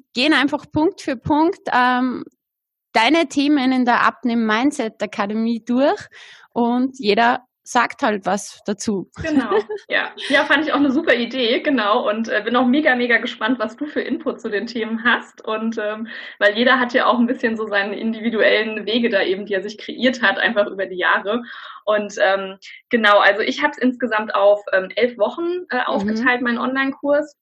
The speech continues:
Speaker 2: Und, ähm, hab einfach gemerkt, es gibt ja auch ganz viele kurze Online-Kurse, dass gerade beim Thema Abnehmen und eben auch einer richtigen Änderung im Mindset ich's doch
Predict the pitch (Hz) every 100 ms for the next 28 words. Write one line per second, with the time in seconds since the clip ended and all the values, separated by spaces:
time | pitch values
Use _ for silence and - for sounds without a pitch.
0 | _ _ _ _ _ - - 214 208 196
1 | 208 190 196 202 196 208 226 - 196 190
2 | 226 240 - 240 190 - 226 - 196 185
3 | 247 247 262 233 240 240 240 247 233 254
4 | 247 - - - 190 - 202 208 196 190
5 | 202 196 185 220 - 233 220 220 208 196
6 | 185 196 - 190 190 180 202 - 202 196
7 | 202 214 196 190 180 190 226 208 202 -
8 | 196 - 196 208